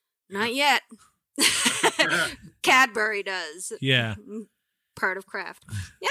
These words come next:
Speaker 1: so we're gonna start with their oldest one, wine gums, which were around since nineteen oh nine when Charles's son, also named Charles, had to talk his father into making them because his dad was Methodist and didn't drink,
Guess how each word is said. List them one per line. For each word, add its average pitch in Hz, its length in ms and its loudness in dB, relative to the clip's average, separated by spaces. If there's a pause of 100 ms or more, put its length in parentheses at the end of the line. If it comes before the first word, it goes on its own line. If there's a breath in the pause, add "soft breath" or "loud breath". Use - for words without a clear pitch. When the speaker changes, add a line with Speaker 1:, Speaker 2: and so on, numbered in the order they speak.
Speaker 1:
so 294 220 0
we're 330 160 -2
gonna 381 220 -2
start 214 440 2
with 254 140 -6
their 254 180 -4
oldest 214 360 -4
one, 262 300 -2
wine 214 280 0
gums, 262 380 0
which 240 180 -8
were 190 260 -4
around 220 320 0
since 233 320 -4
nineteen 233 500 -2
oh 240 100 -2
nine 208 460 -4
when 196 140 -8
Charles's 233 540 0
son, 180 520 -4 (200)
also 202 300 -4
named 180 260 -12
Charles, 180 600 -8
had 262 240 2
to 339 80 -4
talk 247 340 2
his 240 180 -4
father 208 380 2
into 240 180 -2
making 233 420 -6
them 302 200 -12
because 233 320 -4
his 208 180 -4
dad 196 320 0
was 196 180 -8
Methodist 254 720 -4
and 180 420 -10 (140)
didn't 180 320 -10
drink, 202 380 -14